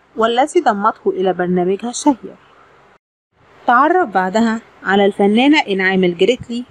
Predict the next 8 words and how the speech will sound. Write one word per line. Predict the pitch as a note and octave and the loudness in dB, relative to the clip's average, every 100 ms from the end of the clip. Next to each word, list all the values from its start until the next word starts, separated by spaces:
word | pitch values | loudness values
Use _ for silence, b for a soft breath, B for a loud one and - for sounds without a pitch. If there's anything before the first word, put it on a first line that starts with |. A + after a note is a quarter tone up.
| _ A3 | _ -6
وألحقته | F3+ A3 - - - - G3+ | -2 -2 -4 -6 -6 -2 -2
بالتلفزيون | F#3 - A#3 C4 A#3+ G#3 E3 D#3+ - _ _ _ - | -2 0 0 0 -2 -2 -4 -6 -14 _ _ _ -2
ليشارك | G#3 G3+ A3+ G#3 F3+ | 0 0 0 -2 -2
في | - | -2
العديد | F#3 F3+ F#3+ B3 A#3 - _ _ | -2 -2 0 0 0 -4 _ _
من | A3 D4+ F4 | 2 4 4
مسلسلات | - G3+ - G3 G3 G#3+ | 0 -4 -2 -2 -2 -2
الأطفال. | B3+ F#3+ - F#3+ D#3+ | -4 -6 -6 -8 -10